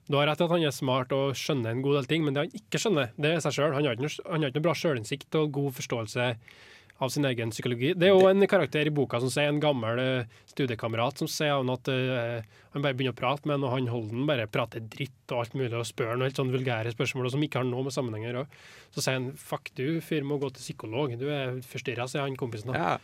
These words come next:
Speaker 2: og det er
Speaker 1: Men han,
Speaker 2: faktisk
Speaker 1: han, han ser ikke helt det selv da, han bare sier, «Hæ, hvorfor?» Han bare
Speaker 2: Han,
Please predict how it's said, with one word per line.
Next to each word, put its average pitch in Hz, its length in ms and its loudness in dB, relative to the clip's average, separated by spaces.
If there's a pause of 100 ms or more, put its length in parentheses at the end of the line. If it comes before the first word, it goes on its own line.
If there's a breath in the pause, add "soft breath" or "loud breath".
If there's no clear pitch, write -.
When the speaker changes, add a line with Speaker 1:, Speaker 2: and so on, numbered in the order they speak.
(120)
Speaker 2:
og 110 60 2
det 165 100 6
er 175 40 6
Speaker 1:
Men - 20 8 (100)
han, 214 80 6
Speaker 2:
faktisk 208 320 4
Speaker 1:
han, 185 140 4
han 185 80 4
ser 151 220 2
ikke 170 180 2
helt 156 360 -2
det 143 200 2
selv 170 180 4
da, 180 60 4
han 139 160 2
bare 131 160 0
sier, 113 180 -2
«Hæ, 156 160 -2
hvorfor?» 156 300 -6
Han 151 200 -2
bare 127 300 -2 (560 soft breath)
Speaker 2:
Han, 135 140 2